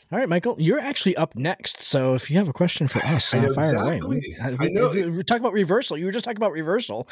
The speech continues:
Speaker 1: and here we
Speaker 2: Yeah.
Speaker 1: are, our guest asking us a question. So it's
Speaker 2: I wanna
Speaker 1: like
Speaker 2: know
Speaker 1: that.
Speaker 2: you all better. I'm so used to interviewing people. It's weird.
Speaker 1: <laughs>
Speaker 2: It's weird for people to ask me
Speaker 1: Yeah.
Speaker 2: questions. My question is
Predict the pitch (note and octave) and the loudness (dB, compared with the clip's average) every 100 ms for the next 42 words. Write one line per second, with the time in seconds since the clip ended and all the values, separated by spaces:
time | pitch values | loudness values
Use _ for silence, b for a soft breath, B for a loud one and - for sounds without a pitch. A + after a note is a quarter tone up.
0 | B B2+ D#3 F#3+ F#3+ F#3 - - G4+ E3 | B 2 6 6 6 6 4 4 2 2
1 | F3+ D#3 D#3+ D3 E3 - A#2+ F#2 - E2+ | 0 0 -2 -2 -2 -2 -6 -8 -10 -12
2 | F2 A#2+ A2 B2 - F#3+ G3+ G3 F#3 F#3 | -10 -10 -8 -10 -4 0 0 0 0 0
3 | F#3 E3+ D3+ D3 E3 D#3 G#3 F#3+ F3 - | 2 2 4 2 2 2 2 0 -4 -2
4 | C#3 C3 C3+ D#3 - A#2 A2+ G2 A#2 C#3 | 0 2 2 2 0 -2 0 0 0 -2
5 | - - A#2 C3+ C#3+ D3+ D#3+ - C3 - | -2 -8 -6 -2 0 0 -2 -4 -6 -4
6 | C3 B2+ G#2 G#2 G#2+ A#2 G#2 D#3+ - - | -4 -2 -2 -2 -2 -4 -8 -8 -8 -8
7 | F#2 - B A3 - E3 D#3+ C#3+ A2 B2 | -12 -18 B -4 0 0 0 -6 -10 -10
8 | - | -10